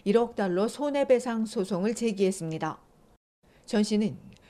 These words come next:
경찰이 진술을 잘못 번역하고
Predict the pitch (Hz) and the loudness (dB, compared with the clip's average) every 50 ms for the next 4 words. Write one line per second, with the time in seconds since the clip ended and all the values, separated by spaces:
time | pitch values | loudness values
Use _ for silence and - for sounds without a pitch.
0 | _ _ - 247 226 240 220 247 233 220 233 202 311 311 - - 240 226 226 214 | _ _ 0 0 0 2 0 -2 -2 -2 0 0 0 0 0 2 2 2 2 2
1 | - 233 202 247 269 262 - 226 180 208 220 247 262 262 - 220 220 214 220 202 | -2 0 0 0 0 0 0 -2 0 2 4 4 4 4 4 2 2 2 2 0
2 | 202 - 208 180 - - | 0 0 -2 -2 -2 -6